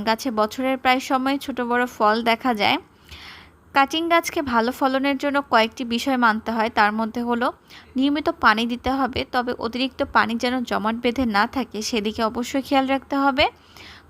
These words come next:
গোড়ায় জৈব সার যেমন গোবর সার, কেঁচো সার দিলে গাছ কিন্তু বেশ সবল হয়। গাছে ফুল আসার সময় ভারী সার দেওয়া যাবে না, বরং হালকা সার এবং পানি দিতে হবে। পোকামাকড় যেমন ফল মাছি থেকে বাঁচাতে ফল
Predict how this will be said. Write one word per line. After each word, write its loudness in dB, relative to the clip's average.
গোড়ায় 6
জৈব 0
সার 0
যেমন -2
গোবর 0
সার, 0
কেঁচো -4
সার -2
দিলে -2
গাছ 0
কিন্তু -2
বেশ -2
সবল 2
হয়। 2
গাছে 0
ফুল -2
আসার 0
সময় 0
ভারী 0
সার 2
দেওয়া 4
যাবে 0
না, 0
বরং 2
হালকা -4
সার -2
এবং -2
পানি 0
দিতে -2
হবে। 2
পোকামাকড় 2
যেমন 2
ফল 4
মাছি 0
থেকে -2
বাঁচাতে -2
ফল 4